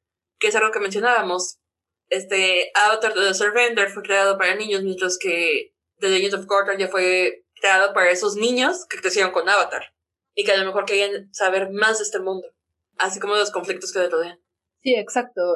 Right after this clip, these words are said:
Speaker 2: La verdad es que los temas que vemos en Korra, los problemas, son un poquito más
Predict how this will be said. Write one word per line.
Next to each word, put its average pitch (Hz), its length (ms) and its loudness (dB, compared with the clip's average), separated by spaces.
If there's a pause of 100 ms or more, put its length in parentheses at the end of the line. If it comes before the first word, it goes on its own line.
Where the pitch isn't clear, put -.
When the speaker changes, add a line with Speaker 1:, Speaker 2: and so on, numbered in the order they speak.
(100)
Speaker 2:
La 185 140 2
verdad 196 260 0
es 202 160 -6
que 175 580 -2
los 175 360 -2
temas 180 340 -4
que 190 140 -4
vemos 170 520 -4
en 147 280 -6
Korra, 170 400 0
los 156 200 -6
problemas, 165 760 -2
son 185 200 -2
un 196 120 0
poquito 190 420 -4
más 170 840 -2